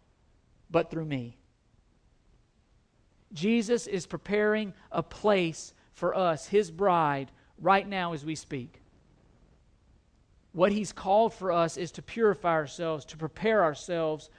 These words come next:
for his return. Our groom, Jesus Christ, is coming back for us one day, and he, and, and the, the, the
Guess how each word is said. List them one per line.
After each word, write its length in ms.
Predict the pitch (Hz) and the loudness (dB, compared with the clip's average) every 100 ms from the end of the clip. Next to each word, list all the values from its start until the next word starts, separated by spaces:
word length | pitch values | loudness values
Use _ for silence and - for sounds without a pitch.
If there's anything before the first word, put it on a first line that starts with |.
| - _ | -20 _
for 140 | - | -2
his 220 | 175 180 147 | 0 0 -4
return. 500 | 151 165 156 123 123 _ _ _ _ _ _ _ _ _ _ _ _ _ _ _ _ _ _ _ _ _ - | -8 -8 -8 -10 -14 _ _ _ _ _ _ _ _ _ _ _ _ _ _ _ _ _ _ _ _ _ 6
Our 180 | 202 | 8
groom, 500 | 233 160 220 220 208 | 8 2 2 2 0
Jesus 380 | 175 196 180 185 | -2 -4 -6 -8
Christ, 460 | - 190 180 170 - | -6 0 0 0 -6
is 160 | 160 | -10
coming 380 | - - 202 202 | -8 -6 -6 -6
back 360 | 170 180 180 - | -2 0 0 -4
for 80 | 180 | -8
us 140 | - | -6
one 260 | 170 175 165 | -6 -6 -2
day, 300 | 165 156 147 - - | 0 0 -2 -10 -8
and 160 | 156 | -6
he, 260 | 156 190 - | -4 -4 -6
and, 240 | 170 165 165 - - - | -8 -8 -10 -14 -12 -6
and 200 | 170 160 | -4 -2
the, 140 | 156 156 - _ | -4 -6 -16 _
the, 120 | 160 143 139 | -8 -6 -12
the 100 | - | -4